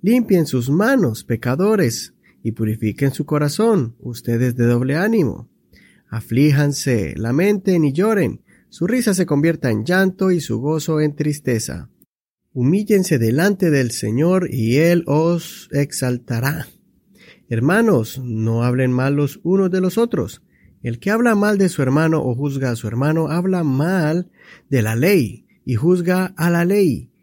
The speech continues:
Y si tú juzgas a la ley, entonces no eres hacedor de la ley, sino juez. Hay un solo dador de la ley y juez, quien es poderoso para salvar y destruir.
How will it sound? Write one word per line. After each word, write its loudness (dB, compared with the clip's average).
Y -4
si 2
tú 2
juzgas 0
a 0
la -2
ley, 0
entonces -2
no 2
eres 0
hacedor -2
de -2
la -2
ley, 0
sino -4
juez. -6
Hay 4
un 6
solo 0
dador 0
de -2
la -2
ley 2
y 0
juez, 0
quien 0
es 2
poderoso -2
para -2
salvar -4
y 2
destruir. -2